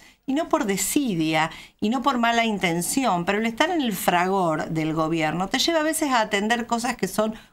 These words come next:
urgentes y no lo que proyectaste y lo presupuestaste. Pero las cosas urgentes, y siempre y cuando tengan que ver con el atender al otro y que tenga que ver con la parte social, me parece que está muy bien. Si nosotros en algo teníamos mucho cuidado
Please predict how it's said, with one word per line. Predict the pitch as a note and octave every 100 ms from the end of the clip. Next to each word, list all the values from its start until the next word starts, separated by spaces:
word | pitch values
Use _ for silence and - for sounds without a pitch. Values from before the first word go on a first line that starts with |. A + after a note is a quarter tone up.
| -
urgentes | G#3 F3+ - C4 A#3+ A#3 A3+ -
y |
no | G3 G#3
lo | G#3+
que |
proyectaste | G3 D#3 D#3+ - F3+ G#3
y |
lo | F3
presupuestaste. | D3+ C#3+ D3 - A#2 - C3 _ B2+ - - - - -
Pero | A#3 A3+ A3+ -
las | E3+ G#3+
cosas | - D4+ D#4+ -
urgentes, | A3+ B3+ B3+ B3+ B3+ -
y | G#3+ F3+
siempre | C4+ C#4 C4
y | A#3
cuando | B3 A#3+ A3+
tengan | A3 A3+ A3 G#3+
que | F#3
ver | F#3 F#3+ G3+ G3+ -
con | G3+ G#3 A3+ A3+ - _
el | F3 F#3
atender | F#3 F3+ G3 A#3
al | A#3+ A#3
otro | G#3+ F3+ E3
y |
que | D3 F3
tenga | G3+ A3+
que | G#3+
ver | F#3+ G3
con | F3+
la | D#3+
parte | E3 F3+ F3+
social, | F3 E3+ - G3 F#3+
me | E3
parece | D#3 D#3 E3
que | D3
está | -
muy | D#3 D3+ D3+
bien. | D3 C#3
Si | F3+
nosotros | F3 E3 A3+ B3+ B3 - _ _
en | E3+ G3+
algo | G#3+ A3+ A3+
teníamos | G#3 F#3 G3 F#3+
mucho | F#3 A3 A#3 G#3+ F3+
cuidado | E3+ F3+ F3 F3 F#3+